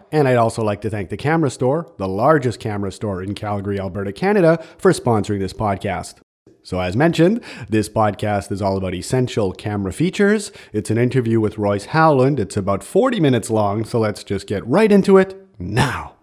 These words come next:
And I'd like to welcome back a special guest to our podcast. This is Royce Howland. He's a fine art photographer from Calgary, Alberta, Canada.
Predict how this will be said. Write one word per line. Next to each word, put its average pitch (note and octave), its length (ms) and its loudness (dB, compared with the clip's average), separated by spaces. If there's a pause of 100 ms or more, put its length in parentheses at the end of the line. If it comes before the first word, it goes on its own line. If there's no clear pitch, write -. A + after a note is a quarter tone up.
(140)
And F3 200 2
I'd C#3+ 100 2
like C3+ 200 2
to C3 120 -2
welcome A#2+ 500 -2
back B2+ 540 -2
a G#2+ 320 -6
special B2+ 420 -6
guest B2 360 -4
to A#2+ 100 -4
our A2 80 -6
podcast. F3 640 -2
This B2 200 -8
is G2+ 180 -8
Royce G#2+ 320 -8
Howland. C#3+ 500 -2
He's C3 140 -8
a A2+ 80 0
fine A2+ 300 -2
art A2 160 -6
photographer A2 580 -10
from A2 420 -8
Calgary, C3 480 -4
Alberta, A2 320 -6
Canada. C3+ 480 -4